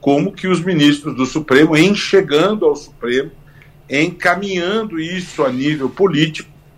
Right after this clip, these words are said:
como que o Supremo Tribunal Federal vai examinar isso. Agora, o Rádio Jornal de Recife, a Rádio Jornal de Recife, colocar este assunto em pauta, debater, conscientizar as pessoas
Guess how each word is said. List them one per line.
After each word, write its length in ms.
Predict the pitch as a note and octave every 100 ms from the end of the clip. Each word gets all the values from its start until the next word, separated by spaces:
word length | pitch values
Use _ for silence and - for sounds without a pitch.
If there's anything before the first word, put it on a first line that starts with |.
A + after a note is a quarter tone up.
| - -
como 360 | C3+ D3 F#3 F#3
que 140 | F3
o 240 | E3+ F#3
Supremo 680 | F#3 - E3 D3+ C#3+ D3+ D#3+ - - -
Tribunal 500 | - D3+ D3+ C3+ C#3+
Federal 560 | D3+ D#3 C3 B2 C3+ - - - -
vai 400 | - B2 C3 E3+ F3
examinar 500 | D#3 F3 F#3+ G3 E3+
isso. 240 | A#2 -
Agora, 400 | B2+ C#3+ C3 - - - - - -
o 100 | -
Rádio 420 | C3+ F3 C4 C4+ A3+
Jornal 560 | G#3+ F#3+ D3+ C#3+ C3
de 120 | A#2+
Recife, 800 | A#2+ B2 A#2 - C3 A2+ - - - - - -
a 80 |
Rádio 300 | - D#3+ F3
Jornal 260 | F#3 E3 D3
de 140 | B2+
Recife, 420 | A#2+ B2 - G#2 -
colocar 460 | D3 C3+ - F3+
este 180 | E3+ D#3+
assunto 440 | D3 - B2+ A2+
em 80 | A2
pauta, 600 | G#2+ - A#2+ G#2+ - - - - -
debater, 880 | - A#2+ G3 F#3+ D3+ - D3+ C#3+ A2 - - - - -
conscientizar 1000 | - F3 F#3+ - G#3+ G#3+ F3+ D3+ E3+ G#3
as 100 | F3+
pessoas 840 | - F3+ D#3+ - E3+ D3+ A2+ -